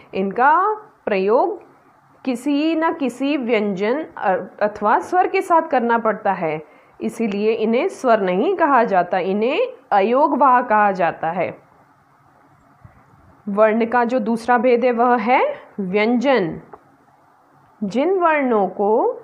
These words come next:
बोलने में स्वर की सहायता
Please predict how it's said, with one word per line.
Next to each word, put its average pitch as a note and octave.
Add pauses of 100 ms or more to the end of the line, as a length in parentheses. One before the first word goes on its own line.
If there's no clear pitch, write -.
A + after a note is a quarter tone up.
(220)
बोलने G3
में A3 (600)
स्वर A#3
की F4
सहायता F#3+